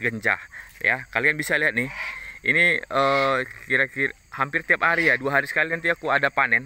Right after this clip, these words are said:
walaupun memang ukurannya nggak terlalu besar karena kadang-kadang, eh, banyak yang minta. Lihat, ini buahnya banyak nih, masih banyak tuh, rame. Tapi bunganya itu sudah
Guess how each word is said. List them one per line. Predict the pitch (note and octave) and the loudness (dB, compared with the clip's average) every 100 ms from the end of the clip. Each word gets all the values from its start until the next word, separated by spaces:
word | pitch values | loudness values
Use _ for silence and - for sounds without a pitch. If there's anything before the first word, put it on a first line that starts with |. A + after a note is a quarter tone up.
| A#2+ | -2
walaupun | B2 B2+ D3+ | -4 -2 -2
memang | D3 D3+ - | -2 -4 -6
ukurannya | - C#3+ C3+ C3+ | -4 0 2 2
nggak | C3 G2 | 0 0
terlalu | B2 B2+ B2+ B2 | 0 -4 -6 -4
besar | A#2 G2 G2 | -2 -2 0
karena | A#2 C3 | 0 0
kadang-kadang, | C3+ B2 B2 C#3 D#3 - - - - - - - - - A#2 | 0 0 2 2 0 -8 -20 -20 -20 -20 -18 -20 -20 -4 2
eh, | A#2+ | 2
banyak | A#2+ B2 A#2+ | 4 2 4
yang | B2 A#2+ | 2 2
minta. | A#2 G#2 G#2 - - - A3 - _ - _ - | 0 2 0 -2 -8 -18 -18 -20 _ -20 _ -8
Lihat, | C3+ C3 - - - - | -2 0 -2 -10 -10 -2
ini | E3 F#3+ - - | 2 2 0 -8
buahnya | C3 D#3 F#3+ E3 | 0 2 4 4
banyak | E3 D3 | 2 2
nih, | C3+ C3 | 0 -2
masih | - B2 - C3 | -4 -4 -4 0
banyak | B2+ B2 | 2 0
tuh, | - C3 | -6 -8
rame. | A2 G#2 G#2 A#2 - - - - | -2 0 0 -2 -6 -18 -18 -2
Tapi | C#3 - G3 F#3 - - - - - - A2+ | -2 2 2 2 0 -8 -8 -6 -8 -12 -12
bunganya | C3 D3+ D#3+ D#3 D#3+ | -6 -2 2 2 4
itu | D#3+ F#3+ F#3 - | 2 0 -4 -6
sudah | - C#3 | -8 -4